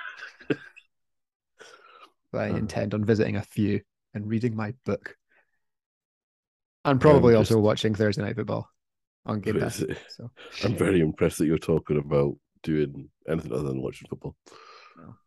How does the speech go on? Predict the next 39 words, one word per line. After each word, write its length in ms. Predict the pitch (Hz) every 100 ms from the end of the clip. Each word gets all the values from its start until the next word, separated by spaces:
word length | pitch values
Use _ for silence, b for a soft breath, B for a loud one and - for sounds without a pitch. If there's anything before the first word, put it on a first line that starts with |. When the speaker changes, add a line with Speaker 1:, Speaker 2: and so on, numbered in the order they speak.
| _ _ _ _
Speaker 1:
Yeah, 120 | 107
I 20 |
know, 160 | 104 110
but 140 | 104
the 80 | 104
N 80 | 107
R 100 | 107
L's 300 | 104 110 107
on 120 | 107
as 120 | 101
well. 180 | 107 104
It's 120 | 107
the 80 | -
first 220 | - 107
weekend 280 | 107 107 104
of 60 | 104
the 40 |
finals, 540 | 104 104 104 104 107 -
and 160 | 110
the 80 | 110
A 120 | 107 104
F 140 | 107
L's 200 | 107 107
on. 180 | 104 104
It's 140 | 117
the 80 | 113
second 320 | - 110 -
weekend 300 | 113 110 107
of 20 | 101
the 40 |
final. 260 | - 110 -
There's 220 | 120 113
so 160 | - 165
much 300 | 123 - - _ _ _
going 200 | 127 110
on 160 | 120 113
this 120 | 107
weekend, 360 | 117 113 107 - _ B
Speaker 2:
Yeah, 160 | -